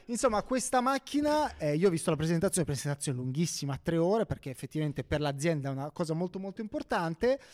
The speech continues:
Eh, la, la cosa, hanno detto, "L-, noi vogliamo fare la migliore auto possibile". E questo è im-, è importante anche in termini di posizionamento del brand, perché ci fa capire che Xiaomi,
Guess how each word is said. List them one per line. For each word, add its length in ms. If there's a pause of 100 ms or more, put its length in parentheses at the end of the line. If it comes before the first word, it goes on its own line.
(300)
Eh, 720 (600)
la, 360
la 260
cosa, 340
hanno 120
detto, 480
"L-, 80
noi 400
vogliamo 260
fare 460
la 200
migliore 560
auto 360
possibile". 760
E 80
questo 520 (220)
è 120
im-, 340 (200)
è 80
importante 560
anche 160
in 60
termini 220
di 80
posizionamento 640
del 100
brand, 300
perché 220
ci 80
fa 100
capire 380
che 320 (480)
Xiaomi, 800